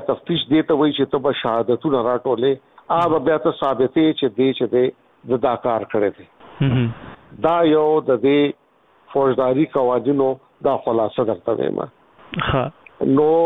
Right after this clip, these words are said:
Speaker 1: که فرض که لکه الزام لګي لګیا دی چې دې پولیس والا دا انکاونټر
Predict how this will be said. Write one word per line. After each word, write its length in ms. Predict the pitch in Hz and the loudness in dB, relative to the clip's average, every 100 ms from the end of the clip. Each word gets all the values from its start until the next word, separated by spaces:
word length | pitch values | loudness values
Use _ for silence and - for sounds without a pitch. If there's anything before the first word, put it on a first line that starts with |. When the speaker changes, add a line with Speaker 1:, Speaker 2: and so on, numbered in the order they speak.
| 170 165 | 0 0
Speaker 1:
که 160 | 165 - | -4 0
فرض 240 | 226 220 - | 0 0 0
که 1000 | 196 190 196 202 202 _ _ _ - 185 170 | 2 2 2 0 -4 _ _ _ -2 2 2
لکه 240 | 156 151 156 165 - | 2 0 2 0 0
الزام 480 | 131 117 135 160 143 | 0 2 0 2 2
لګي 240 | 147 123 131 | 2 2 2
لګیا 280 | 123 110 123 120 | 2 2 2 0
دی 100 | 127 - - - - - - | -2 -6 -16 -20 -20 -10 -2
چې 100 | 135 123 | 0 2
دې 200 | 147 143 | 0 0
پولیس 360 | 135 175 170 160 | 0 0 0 0
والا 280 | 127 120 117 - _ _ - 107 | 2 2 0 -4 _ _ -12 -4
دا 160 | 139 151 147 143 - - _ _ _ _ _ 147 | 0 0 0 -2 -6 -14 _ _ _ _ _ -2
انکاونټر 580 | 127 117 151 156 147 | -2 -2 0 0 0